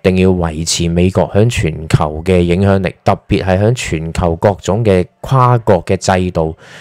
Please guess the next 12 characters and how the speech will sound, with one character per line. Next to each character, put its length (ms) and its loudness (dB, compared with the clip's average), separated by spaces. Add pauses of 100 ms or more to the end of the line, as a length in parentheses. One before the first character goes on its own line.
(340)
呃， 200 4
無 200 2
論 160 4
係 160 2
政 300 2
治 120 -2
嘅、 280 6
商 320 4
業 200 -2
嘅， 260 2 (320)
乃 200 2
至， 360 0